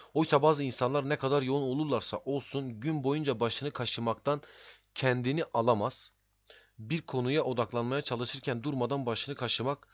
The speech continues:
saç derisiyle oynamak, dudaklarını ısırmak, tırnaklarını kemirmek bir alışkanlık haline gelebilir. Bir konuya odaklanmaya çalışırken durmadan başını kaşımak, saç derisiyle oynamak, dudaklarını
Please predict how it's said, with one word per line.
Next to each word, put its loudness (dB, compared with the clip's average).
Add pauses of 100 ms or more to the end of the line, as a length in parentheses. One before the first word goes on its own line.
(180)
saç -4
derisiyle 0
oynamak, -2
dudaklarını -2
ısırmak, -6
tırnaklarını -4
kemirmek -6 (360)
bir -2
alışkanlık -2
haline 0
gelebilir. 2 (340)
Bir -2
konuya 2 (160)
odaklanmaya 2
çalışırken -2 (300)
durmadan 2
başını 0
kaşımak, -4
saç -4
derisiyle 0
oynamak, 0 (460)
dudaklarını 4